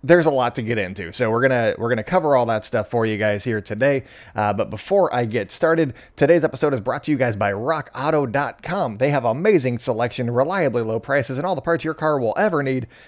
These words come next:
Visit rock auto dot com and tell them that Locked On sent you. Also, make sure to follow us on social media at Locked On A's on Twitter and Instagram. I'm at by Jason B on Twitter and in the Locker Room app.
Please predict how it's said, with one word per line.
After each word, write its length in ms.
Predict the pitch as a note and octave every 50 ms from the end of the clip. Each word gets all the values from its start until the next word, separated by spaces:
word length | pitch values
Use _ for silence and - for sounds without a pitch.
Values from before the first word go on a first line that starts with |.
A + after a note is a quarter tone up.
| - _ -
Visit 340 | - A3+ A#3 D#3+ D3 -
rock 280 | - A#2 A2+ A2 A2 A2+
auto 180 | A2 A2 A#2 A2+
dot 180 | A#2+ B2 B2
com 260 | - D#3 F3 F#3+ F3
and 120 | D3+ C3 A#2
tell 240 | - F#3+ G#3+ A#3+ G#3+
them 160 | F#3 C#3+ C3+
that 180 | B2 G#2 D2
Locked 360 | F#2+ C#3+ F#3+ A3 A3 - - - -
On 320 | E3 G3+ G#3 C3+ G2+ F2+ -
sent 360 | - - F#3 A3 A3+ - -
you. 200 | A2+ F2 D2+ - _ _ _ _ _ _ -
Also, 260 | - - - G3+ F3+
make 180 | E3 F#3 G3
sure 160 | - - G#3 G#3
to 80 | G3
follow 300 | - - F3+ F#3 G3 G3
us 120 | F#3+ - F#3
on 140 | F#3 F#3+
social 320 | - - G3 G3 - - F#3+
media 320 | F#3+ G3 F#3+ F#3+ D3+ - -
at 180 | D#3 F#3 F3+ E3+
Locked 240 | F#3 F#3 F3 -
On 160 | F3 F3 F3+ F3+
A's 220 | F#3 F3+ D#3+ F3
on 120 | E3 F3
Twitter 300 | - - E3 F#3 F#3+ F3+
and 80 | F3 F3+
Instagram. 480 | F3 - - C#3 C#3 C3 B2+ A#2 G2+ - -
I'm 180 | C3+ D#3+ D#3+
at 100 | D3+ -
by 160 | - C#3 C#3+ C3
Jason 320 | C3 C#3+ C#3+ - C#3 B2
B 140 | C3 C#3 C#3
on 180 | C3 B2+ B2
Twitter 320 | A#2+ - - F3+ F3 D#3+ C#3+
and 220 | - C3+ C#3 C#3+
in 140 | C#3+ B2 A2
the 80 | G#2 G2+
Locker 360 | G#2+ C#3+ F#3 G3+ - - C#3
Room 200 | B2+ B2+ B2+ C3
app. 180 | C3 B2+ -